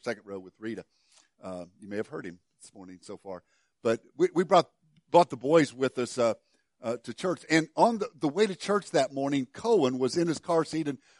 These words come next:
was being a little bit, little bit whiny, kind of was grumping a little bit. And Rita kind of turned around, looked back at, at him and said, and I'm gonna be careful with my words. In fact, I'm gonna change just so I don't offend anyone. Uh,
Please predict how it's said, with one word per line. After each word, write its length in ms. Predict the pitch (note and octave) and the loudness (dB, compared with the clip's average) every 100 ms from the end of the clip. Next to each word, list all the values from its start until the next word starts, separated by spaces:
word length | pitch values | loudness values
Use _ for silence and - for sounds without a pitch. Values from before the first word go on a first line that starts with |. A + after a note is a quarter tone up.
| _ | _
was 200 | D#3 D3+ | 0 0
being 300 | - G#3 A3 | -2 -2 2
a 80 | F3+ | 2
little 300 | D#3 E3+ D#3+ | 4 2 2
bit, 240 | D3+ D3 - _ _ | 0 -2 -4 _ _
little 220 | C#3+ F3+ | 0 0
bit 200 | D#3 D3+ | 0 -4
whiny, 360 | C3+ D3 C3+ A2+ | -2 0 0 -2
kind 260 | D#3 E3+ | 0 0
of 60 | D3+ | 0
was 160 | B2+ - | -4 -6
grumping 420 | C3+ D#3 - C#3+ | -2 -2 -2 -8
a 60 | |
little 260 | C#3 D3 C#3+ | 0 2 2
bit. 300 | C3 D3 D3+ | 0 -2 -2
And 220 | B2+ B2 A2 _ _ _ - | -4 -4 -4 _ _ _ -2
Rita 300 | D3+ G#3+ G3 | 2 4 2
kind 260 | F3 F3 | 2 2
of 120 | D3 - - | 2 -6 -4
turned 220 | F#3+ G3+ | -4 0
around, 320 | F3+ D#3+ C#3+ | 2 2 0
looked 200 | F3+ - | -4 -2
back 300 | E3+ F3 - | -4 -4 0
at, 200 | D3+ C3+ _ - | -2 -2 _ -2
at 240 | C3+ C3+ | 0 0
him 400 | - C3+ C#3 D3 - | -2 -4 -2 -4 -8
and 260 | C3+ C3 - | -4 -4 -4
said, 380 | - D3 C#3 _ _ _ _ - | -4 0 0 _ _ _ _ -4
and 100 | D3+ | 2
I'm 80 | G#3 | 6
gonna 100 | E3+ | 4
be 40 | |
careful 320 | - E3 C#3 | 6 2 2
with 160 | C#3+ - | -2 0
my 160 | B2+ C3 | 2 2
words. 260 | A#2+ A2+ | 0 -4
In 40 | - | -2
fact, 180 | C3 C#3+ | 0 0
I'm 120 | D#3+ | 0
gonna 160 | D#3+ | -4
change 500 | - D3+ C3 C3 - | -4 -2 -2 -2 -6
just 320 | - B2 - - | -6 -6 -6 -4
so 140 | B2 | -2
I 80 | B2 | 0
don't 160 | C3+ | -2
offend 280 | C3 C3 A#2+ | -6 -8 -8
anyone. 440 | A2 G#2+ A2 A2 - _ _ _ C3 | -8 -10 -6 -6 -6 _ _ _ 4
Uh, 180 | A#2+ | 4